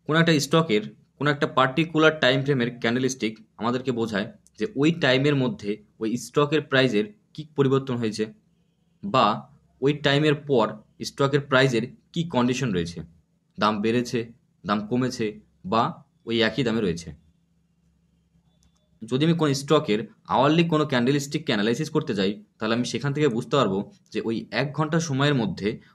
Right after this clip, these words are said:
ওই স্টকের প্রাইসের কী পরিবর্তন হয়েছে বা এক ঘন্টা পর ওই স্টকের প্রাইসের কী কন্ডিশন রয়েছে। তো basically আমরা স্টক মার্কেটে দুই ধরনের ক্যান্ডেলস্টিকই লক্ষ্য করি, এক হচ্ছে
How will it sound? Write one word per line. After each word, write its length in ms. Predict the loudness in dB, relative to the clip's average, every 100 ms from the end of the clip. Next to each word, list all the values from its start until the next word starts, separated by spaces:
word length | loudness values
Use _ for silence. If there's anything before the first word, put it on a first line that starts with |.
| -10
ওই 160 | -8
স্টকের 380 | -8 -2 -2 -2
প্রাইসের 440 | -2 0 2 0 -2
কী 100 | -4
পরিবর্তন 420 | -2 0 -2 -4
হয়েছে 320 | -6 -8 -12 -14 _ -8
বা 380 | 0 0 0 -8 _
এক 180 | -6 -4
ঘন্টা 280 | -4 -2
পর 400 | -2 0 2 2 -2 _ _
ওই 340 | -4 -2 -4 -12 _ -14
স্টকের 460 | -4 0 0 0 -4 -8 _
প্রাইসের 360 | 0 2 2 0
কী 100 | -6
কন্ডিশন 480 | -6 -4 -2 -2 -2
রয়েছে। 300 | -4 -6 -14 -18 _ _ _ _ _ _ _ _ _ _ _ _ _ _ _ _ _ _ _ _ _ _ _ _ _ _ _ _ _ _ _ _ -20 -20 _ _ _ _ _ _ _ -2
তো 60 |
basically 360 | 2 4 6 6
আমরা 260 | 6 4
স্টক 260 | 0 0 4
মার্কেটে 320 | 4 4 4
দুই 180 | 2 2
ধরনের 280 | 2 2 2
ক্যান্ডেলস্টিকই 500 | 2 2 0 0 0
লক্ষ্য 280 | 0 0 -4
করি, 240 | -4 -6 -16 _ _ -6
এক 160 | -4
হচ্ছে 280 | -4 -2 -4